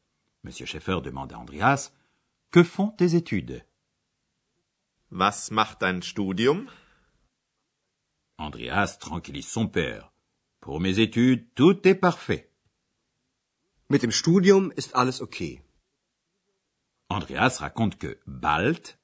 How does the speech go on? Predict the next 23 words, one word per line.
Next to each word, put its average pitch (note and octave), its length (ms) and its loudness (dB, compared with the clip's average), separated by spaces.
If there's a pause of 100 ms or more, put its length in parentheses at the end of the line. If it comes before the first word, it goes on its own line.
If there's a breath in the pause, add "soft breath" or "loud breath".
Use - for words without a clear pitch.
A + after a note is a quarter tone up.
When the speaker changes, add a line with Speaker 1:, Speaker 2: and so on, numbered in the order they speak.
(120)
Speaker 1:
bientôt, B2+ 560 0 (280 soft breath)
il A#2+ 120 4
va G#2+ 100 6
faire F3+ 240 2
un F2 80 -2
reportage D#3 580 0
sur G2 220 -4
Aix-la-Chapelle. - 960 -4 (1400)
Speaker 3:
Ich C#3 280 4
mache C3+ 240 0
bald A#2+ 400 2
eine A#2 200 2
Reportage A2 680 -2 (160)
über E2+ 240 -6
Aachen. C3 360 -6 (1300)
Speaker 1:
Monsieur D2+ 320 -8
Schäfer F#2+ 380 2
en C#2+ 100 -8
est B1+ 100 -10
fier E2 360 -2
et E2 60 -6
il D#2 100 -8
demande, « C3 320 2